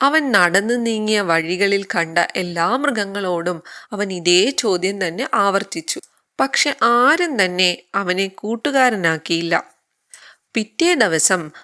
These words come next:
അവൻ വെള്ളം കുടിക്കാനായി നദിക്കരയിലേക്ക് പോവുകയായിരുന്നു. അപ്പോഴാണ് അവൻ ഒരു കാഴ്ച കണ്ടത്. കാട്ടിലെ മൃഗങ്ങളെല്ലാം പേടിച്ചോടി വരുന്നു. അവൻ എന്താണ് സംഭവിക്കുന്നതെന്ന് മനസ്സിലായില്ല.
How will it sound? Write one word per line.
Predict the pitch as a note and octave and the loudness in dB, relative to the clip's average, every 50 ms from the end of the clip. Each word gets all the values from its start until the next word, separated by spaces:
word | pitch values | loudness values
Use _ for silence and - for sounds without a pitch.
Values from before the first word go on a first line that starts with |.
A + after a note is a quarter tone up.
| _ _ - | _ _ 0
അവൻ | G3 F#3+ G#3 G#3 G3 F#3 | 0 2 2 0 0 0
വെള്ളം | F3+ F3 F3 F#3+ A#3+ C#4 D4+ | 0 0 2 0 0 -2 -2
കുടിക്കാനായി | C#4 C4 A3 G#3+ G3+ - G3 F#3+ F3+ F3+ F3+ F3 F3 F3+ F3+ | -2 -2 -2 -2 -2 0 0 0 0 2 2 2 2 0 -2
നദിക്കരയിലേക്ക് | E3+ E3+ F3+ F#3 F#3+ A3+ - C#4 C4 A#3 F#3+ F#3 F3 E3 E3 E3 D#3+ - - | -4 -6 -6 -6 -6 -4 -2 0 0 0 0 0 0 0 0 -2 -2 -4 -6
പോവുകയായിരുന്നു. | C#4 - B3+ A3+ A#3 B3 C4 C4+ B3 A3 G3 F#3 G#3 F#3 F3+ E3 D#3 C4 - _ _ _ _ - - - - _ _ - | -2 0 0 2 2 2 2 2 2 2 0 -2 -4 -8 -8 -8 -8 -10 -12 _ _ _ _ -20 -20 -20 -20 _ _ -6
അപ്പോഴാണ് | E3+ - _ - B3+ C#4 C#4+ C4+ A3 F3+ E3+ E3+ F3+ F3+ F3+ - _ - | -6 -6 _ -2 0 2 2 2 0 0 0 0 0 -2 -2 -6 _ -4
അവൻ | G3 F#3 G#3 G#3 G#3+ | -4 -4 -2 -2 -2
ഒരു | G3 G3+ | -4 -4
കാഴ്ച | A3+ - G#3 F3+ E3 F#3 G3 - - A#3+ | -2 0 0 2 2 0 0 0 0 0
കണ്ടത്. | A3+ G#3 F#3 F3 E3+ F#3 E3+ E3 E3+ - - _ _ _ _ _ _ _ _ _ _ _ F#3+ | 2 0 0 0 -2 -4 -4 -4 -6 -6 -8 _ _ _ _ _ _ _ _ _ _ _ -2
കാട്ടിലെ | F3 E3 G#3+ G#3 - C4+ C#4 C#4 D4 | -2 -2 -4 -2 0 0 2 2 2
മൃഗങ്ങളെല്ലാം | C4+ A3 F#3+ F3 F3+ G#3 G#3+ A#3 B3 A#3+ G#3+ F#3 E3+ E3+ G3 G#3 G3 E3+ - - - - - _ _ _ | 2 0 0 0 0 0 0 0 0 0 0 0 0 2 4 4 4 2 0 -8 -20 -20 -20 _ _ _
പേടിച്ചോടി | - E3 E3 E3+ F#3+ A3+ C4 C4+ D4 C4+ - A#3 G3+ G3 G#3 G#3 C4 B3 | -2 0 2 2 2 4 4 2 2 2 2 2 4 2 4 4 4 4
വരുന്നു. | A3+ G#3+ G3 G#3 G3 G3+ F#3+ - _ _ _ _ _ _ _ _ _ - _ _ _ _ - | 4 2 2 0 -2 -4 -4 -6 _ _ _ _ _ _ _ _ _ -20 _ _ _ _ -2
അവൻ | F4+ F#4 F#4+ E4 C4+ | 0 0 2 2 2
എന്താണ് | A#3 A3+ A#3 B3+ D4+ D#4 C4+ A3+ A3+ A#3+ | 2 0 0 0 0 2 2 2 2 2
സംഭവിക്കുന്നതെന്ന് | - G#3 E3+ E3 E3+ F#3+ G3+ G#3 F#3+ - F#3+ F3 E3+ D#3+ E3 F3 F#3 C4+ | 2 2 2 2 0 -2 -2 -2 -2 -4 -4 -2 -2 -2 -2 0 -2 0
മനസ്സിലായില്ല. | C#4 C4 A3 G3 F#3+ - - G3 F3+ D#3+ D#3+ D#3+ D#3 D#3 D#3 - C4 - | 2 2 2 2 2 2 2 2 2 2 0 0 -2 -2 -2 -2 -4 -8